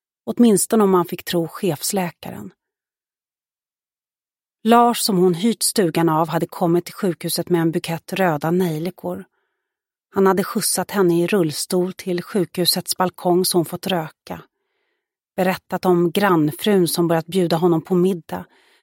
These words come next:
att han fått henne att börja med flugfiske och han hade pratat om barnbarnet som skulle komma upp till våren.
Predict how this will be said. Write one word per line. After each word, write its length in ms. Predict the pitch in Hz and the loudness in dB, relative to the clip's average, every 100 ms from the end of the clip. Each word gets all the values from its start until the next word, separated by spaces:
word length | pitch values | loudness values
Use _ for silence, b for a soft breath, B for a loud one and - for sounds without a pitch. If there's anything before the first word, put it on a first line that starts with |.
| _ _ | _ _
att 180 | 175 - | -10 0
han 240 | 180 185 | 2 2
fått 340 | - 202 - - | 0 -2 -2 -2
henne 260 | 180 165 | 0 0
att 80 | 160 | 0
börja 300 | 190 160 156 | 0 0 0
med 240 | 160 160 | -2 -4
flugfiske 1040 | - 214 175 151 - 208 - - - 170 170 b b b b b | -6 -2 -2 -2 -10 -6 -4 -6 -8 -14 -18 b b b b b
och 60 | 160 | 0
han 200 | 180 185 | 2 4
hade 140 | 196 | 2
pratat 520 | - 214 170 - 190 | 0 0 0 0 -2
om 120 | 185 170 | 0 2
barnbarnet 960 | 220 185 214 170 226 208 185 170 160 | 2 2 2 0 2 2 2 0 -2
som 120 | - | -8
skulle 220 | 160 170 170 | -6 -4 -6
komma 280 | - 175 | -2 0
upp 180 | 170 - | 0 -4
till 120 | - | -8
våren. 560 | 175 202 180 170 190 | -2 0 -2 -4 -12